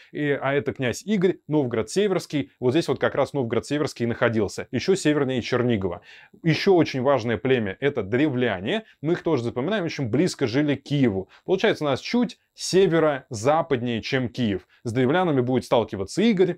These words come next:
его, значит, на Берёзках разорвут на две части за то, что он второй раз пришёл брать дань. Этот сюжет очень известный, поэтому регулярно спрашивают вас ильминских словень, тут, ну, значит, тут пригласили Рюрика,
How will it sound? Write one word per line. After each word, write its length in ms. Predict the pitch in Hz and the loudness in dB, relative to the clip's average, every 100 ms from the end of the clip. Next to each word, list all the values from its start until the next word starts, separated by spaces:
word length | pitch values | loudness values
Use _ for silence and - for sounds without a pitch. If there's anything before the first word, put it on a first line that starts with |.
| _ | _
его, 400 | 117 127 110 87 | -2 2 4 2
значит, 340 | 98 87 - 104 | -4 -10 -10 -6
на 200 | 98 110 | -4 0
Берёзках 540 | 120 107 - 98 - | 0 0 -2 -10 -8
разорвут 400 | 107 120 117 101 | -2 0 0 -2
на 80 | 98 | -4
две 160 | 117 | -4
части 280 | 123 247 - | -2 -2 -2
за 140 | 156 156 | -4 -4
то, 100 | 147 | -4
что 140 | 147 | -4
он 80 | 131 | -2
второй 280 | 139 135 123 | 0 0 0
раз 160 | 131 | -2
пришёл 340 | 123 117 127 113 | -4 -4 -4 0
брать 260 | 123 117 | 0 0
дань. 240 | 117 123 107 - _ | -2 -2 -6 -14 _
Этот 240 | 185 202 - | 0 0 -2
сюжет 340 | 127 151 - - | 0 0 -2 2
очень 380 | 156 160 131 | 2 2 0
известный, 420 | 117 117 98 95 - - | 2 2 0 -4 -12 -4
поэтому 440 | 156 180 170 156 - | 0 0 0 -2 0
регулярно 680 | 139 147 160 135 143 135 123 | -2 2 2 4 2 0 -6
спрашивают 520 | - 123 104 107 98 | -2 -2 -2 -6 -6
вас 240 | 104 - | -6 -4
ильминских 540 | 160 160 127 110 - - | -4 -2 -4 -6 -10 -6
словень, 440 | 120 117 127 101 | -2 -2 -4 -6
тут, 160 | - 113 | -6 -6
ну, 120 | 107 | -4
значит, 260 | 95 90 - | -6 -8 -6
тут 160 | 123 | -6
пригласили 640 | 117 110 107 104 120 92 | -4 -2 -2 -2 -4 -4
Рюрика, 500 | 101 214 185 165 156 | 0 2 0 0 -4